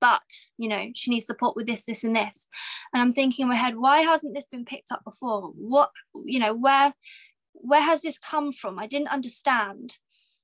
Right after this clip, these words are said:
And then, um, I sort of thought back to the nursery reports, you know, when she was at nursery and, and sort of backtracking a bit, um, you know, thinking about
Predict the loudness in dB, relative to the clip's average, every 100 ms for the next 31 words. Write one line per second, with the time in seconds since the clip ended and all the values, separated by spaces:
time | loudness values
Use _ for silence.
0 | _ -4 0 2 2 0 0 0 0 -2
1 | -6 -8 -4 -4 -2 -2 0 -2 -6 -10
2 | -20 _ _ _ _ _ _ 4 4 4
3 | 2 2 0 -16 -14 -12 -12 -14 _ _
4 | -10 -4 0 2 0 -4 -10 -10 -8 -6
5 | -6 -10 -18 -14 -10 -8 -4 -4 -4 -2
6 | 0 2 4 4 0 -4 -4 -6 -8 -12
7 | -16 _ 0 0 2 0 0 -4 -6 -18
8 | _ 0 2 2 -2 -2 -2 -2 -6 -4
9 | -4 -4 -6 -14 -20 -20 _ -4 -2 -2
10 | -4 -8 -12 -6 -4 0 0 -2 -2 -2
11 | 0 0 0 4 6 4